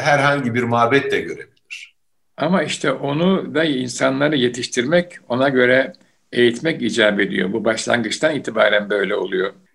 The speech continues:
Speaker 2: Ben belki şöyle düşünüyorum kendim hakkımda da. Yani küçüklüğümden itibaren bana Süleymaniye üzerinde, özelinde konuşuyoruz. Yani onun hususiyetleri, güzelliği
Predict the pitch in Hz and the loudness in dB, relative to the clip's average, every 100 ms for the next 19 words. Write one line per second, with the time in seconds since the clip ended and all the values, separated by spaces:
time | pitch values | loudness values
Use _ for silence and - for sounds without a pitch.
0 | _ 113 107 156 165 175 175 170 160 165 | _ -4 2 2 4 2 2 -2 0 2
1 | 196 160 139 117 110 104 - 113 113 110 | 2 0 -2 -2 -2 -2 -4 -2 0 -2
2 | 101 - 107 107 101 104 98 - - - | -4 -2 0 2 4 2 0 -10 -16 -20
3 | _ 120 120 131 135 120 - - - 151 | _ 0 2 2 2 0 -2 -10 -4 -4
4 | 151 156 147 143 156 127 127 113 117 117 | 0 0 2 0 0 -2 0 2 2 4
5 | 120 120 123 131 143 - _ - _ _ | 2 4 4 4 0 -6 _ -20 _ _
6 | - 151 156 151 151 139 123 107 95 - | -6 0 2 2 4 4 4 2 0 -4
7 | 131 117 117 110 107 107 117 117 117 117 | -6 0 0 0 -4 -4 -4 -4 -4 -4
8 | 110 110 117 117 - 190 123 147 - _ | -6 -6 -6 -8 -4 0 0 -2 -8 _
9 | _ _ _ 123 127 127 - 127 151 160 | _ _ _ -4 -2 -2 -2 -2 0 -2
10 | 131 123 135 123 131 123 123 127 123 123 | -4 -4 -4 -2 0 0 2 2 4 4
11 | - - _ _ _ _ 120 113 123 120 | 0 -8 _ _ _ _ -4 2 2 2
12 | 113 117 113 113 - | 2 4 4 0 -4